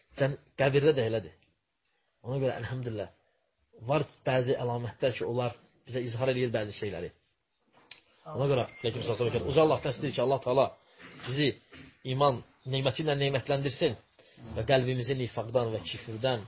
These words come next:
və şirkdən uzaqlaşdırsın. Və həmçinin Allahdan istəyir ki, Allah Taala bizi iman qardaşı etdiyi kimi bu dünyada, axirətdə də iman qardaşı eləsin. Və biri-birini itirib axtaran və biri-birinin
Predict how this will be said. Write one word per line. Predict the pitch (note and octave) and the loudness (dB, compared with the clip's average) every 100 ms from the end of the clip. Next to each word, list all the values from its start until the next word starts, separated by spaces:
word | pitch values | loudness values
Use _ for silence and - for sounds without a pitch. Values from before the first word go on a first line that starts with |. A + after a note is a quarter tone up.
| - - - | -16 -20 -14
və | G#2 | -10
şirkdən | G#2+ A#2+ - A#2+ | -8 -8 -4 -2
uzaqlaşdırsın. | A2 G2+ F#2+ - F2+ G#2 F2+ F2 F2 - | -2 -2 -4 -8 -10 -10 -10 -10 -10 -12
Və | - B2+ | -4 -4
həmçinin | B2+ B2 | 0 0
Allahdan | A#2 C3+ A#2+ | 0 -2 -4
istəyir | - A#2 | -4 -4
ki, | A#2 | -2
Allah | A#2 A2 | -2 0
Taala | A2+ G#2+ | -2 -2
bizi | A#2 A#2+ - - _ _ _ _ _ - | -2 -2 -4 -20 _ _ _ _ _ -8
iman | B2 C3 D#3 A2+ - _ _ _ _ _ - | -4 0 0 -2 -10 _ _ _ _ _ -12
qardaşı | - B2 B2+ - C#3 | -2 0 2 2 0
etdiyi | A2+ - C3+ | 0 -4 -6
kimi | - A#2+ A2 - _ - | -4 -6 -6 -10 _ -12
bu | C3 C3 | -6 -2
dünyada, | B2 G#2+ G#2 G#2+ G#2+ _ _ - | 0 0 0 0 -2 _ _ -4
axirətdə | A2+ - A2+ - A2+ | -4 -2 -4 -2 -2
də | G#2+ | -2
iman | G#2 A2+ A2+ | -4 -6 -4
qardaşı | G2 F2+ - | -4 -4 -6
eləsin. | G2+ - G2+ G#2+ C3+ B2+ B2 | -8 -8 -12 -14 -20 -18 -10
Və | A2+ A2+ | -4 -2
biri-birini | C3 D3 C#3 C3 C3+ | 0 0 0 0 -2
itirib | A#2+ B2+ B2 | -4 -2 -2
axtaran | G#2+ - G#2+ A2+ A2+ | -2 -2 -2 -2 -2
və | G#2+ | -4
biri-birinin | G#2+ A#2+ A2 G#2+ A#2 G#2 | -4 -4 -6 -6 -6 -8